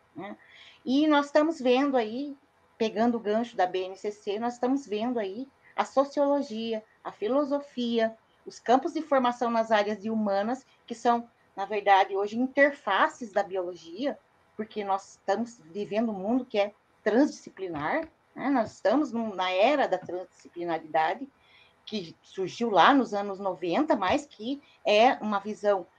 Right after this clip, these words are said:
mais próxima do, do mundo velocitário que nós estamos vivendo, conforme as áreas de humanas têm nos colocado com Norbert Elias, com outros teóricos da sociedade, do mundo, mas os anseios de, dessa subjetividade que nós estamos criando,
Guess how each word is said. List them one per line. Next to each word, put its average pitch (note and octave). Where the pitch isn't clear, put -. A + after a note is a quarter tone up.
mais A#3+
próxima A3
do, F#3+
do F#3
mundo G#3
velocitário G3+
que -
nós F#3
estamos F#3+
vivendo, F#3+
conforme F#3+
as -
áreas F3+
de F#3
humanas F#3+
têm F#3+
nos F#3
colocado F3+
com F#3+
Norbert E3+
Elias, G#3
com G#3+
outros B3
teóricos G3
da F3+
sociedade, G3
do F#3
mundo, G3
mas C4+
os D4+
anseios D#4
de, G#3+
dessa C#4
subjetividade A3
que -
nós F#3
estamos E3
criando, G3+